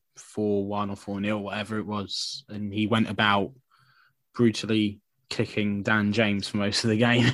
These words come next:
<laughs> And it was, uh, it, it was brilliant because that, that was a season without much sort of passion about it, and, uh, and he comes along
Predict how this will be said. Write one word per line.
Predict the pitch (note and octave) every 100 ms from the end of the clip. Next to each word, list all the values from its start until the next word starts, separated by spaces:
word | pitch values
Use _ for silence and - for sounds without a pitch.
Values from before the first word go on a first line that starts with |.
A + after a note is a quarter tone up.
| -
<laughs> | E3
And | C3+ B2+ - - E3 C#3+ -
it | D#3+ D#3+
was, | C#3+ B2+ B2+ C3
uh, | A#2+ A#2+ A#2+ A#2 A2+ A2 - - - - _ _
it, | B2 - B2+ E3+ E3+
it |
was | D3
brilliant | C3 D3 C3 G2+ F2
because | B2+ C3+ A#2+
that, | B2+ B2+ C3
that | C3+
was | B2
a | B2+
season | - C3 A2+ A#2
without | A2 A#2 G#2+
much | A2+ - -
sort | B2 F#2+
of | - _ -
passion | - A#2+ - G#2
about | G2 E2+ E2 -
it, | - -
and, | G2+ G2+
uh, | - D#2+ - -
and | F#2+
he | A2+
comes | G#2 - G2+ F#2+
along | G#2 G2+